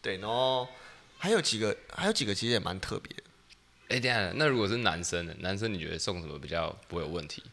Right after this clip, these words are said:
Speaker 1: 男-，没有啊，可是你去参-，去参加一个交换礼物，一定都是有男有女啊。
Speaker 2: 对啊，对啊，对啊。
Speaker 1: 对啊，所以你很难去，你，你不能，你不能把礼物抓说你要送男生还是送女生啊。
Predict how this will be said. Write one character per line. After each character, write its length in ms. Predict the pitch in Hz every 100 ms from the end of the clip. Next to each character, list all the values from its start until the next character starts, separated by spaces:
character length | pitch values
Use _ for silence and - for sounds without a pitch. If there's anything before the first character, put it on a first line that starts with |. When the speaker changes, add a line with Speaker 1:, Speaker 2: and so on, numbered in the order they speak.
| - _ _ _ - -
Speaker 1:
男-， 180 | - -
没 180 | 139 160
有 140 | 190
啊， 120 | 135 139
可 100 | -
是 120 | 139
你 180 | 190 123
去 160 | - -
参-， 160 | - -
去 120 | - 175
参 220 | - 156
加 180 | 160 139
一 40 |
个 80 | 127
交 140 | 151
换 140 | 147 120
礼 80 |
物， 160 | 120 131
一 40 |
定 140 | 120 127
都 120 | 123
是 100 | 131
有 160 | 117 92
男 140 | 92
有 160 | 98 95
女 180 | 95 85
啊。 240 | - 123 -
Speaker 2:
对 100 | 107
啊， 80 | 101
对 100 | 101
啊， 40 |
对 100 | 92
啊。 200 | 87 78 - -
Speaker 1:
对 180 | 110 107
啊， 100 | 101
所 180 | - 143
以 60 |
你 160 | 135 120
很 140 | 120
难 120 | 101 98
去， 140 | 131 -
你， 220 | 135 127 -
你 120 | 156
不 180 | 123 175
能， 160 | 156 127
你 100 | 120
不 140 | 117 165
能 100 | 143
把 160 | 104
礼 140 | 120 104
物 140 | 113
抓 200 | 113 110
说 180 | 110 113
你 80 | 107
要 120 | 90
送 220 | - 120
男 140 | 87 87
生 140 | 98
还 140 | 90
是 80 | 90
送 240 | 95 101 90
女 60 | -
生 180 | - -
啊。 180 | -